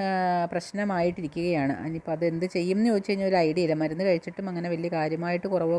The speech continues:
കാര്യങ്ങളോ ഒന്നുമില്ല. ഭയങ്കര ക്ഷീണമായി പോയിന്ന്. ഭയങ്കര ക്ഷീണം എന്ന് വെച്ച് കഴിഞ്ഞാൽ ഇപ്പം സാറ്റർഡേ സ്കൂളിൽ പോയിട്ട് വന്ന്, ആ, ഈവനിങ്ങിൽ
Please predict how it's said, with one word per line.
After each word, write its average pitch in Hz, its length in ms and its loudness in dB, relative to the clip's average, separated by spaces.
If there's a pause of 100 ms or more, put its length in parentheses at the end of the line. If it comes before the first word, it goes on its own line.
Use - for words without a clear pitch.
കാര്യങ്ങളോ 160 340 -2
ഒന്നുമില്ല. 151 260 -4
ഭയങ്കര 196 520 -4
ക്ഷീണമായി 269 460 0
പോയിന്ന്. 175 280 -6
ഭയങ്കര 160 320 -8
ക്ഷീണം 196 220 -4
എന്ന് 202 100 -4
വെച്ച് 202 140 -6
കഴിഞ്ഞാൽ 196 200 -4 (580)
ഇപ്പം 196 200 4 (140)
സാറ്റർഡേ 185 460 4
സ്കൂളിൽ 208 320 2
പോയിട്ട് 214 320 2
വന്ന്, 196 260 0 (220)
ആ, 175 40 4 (680)
ഈവനിങ്ങിൽ 180 380 0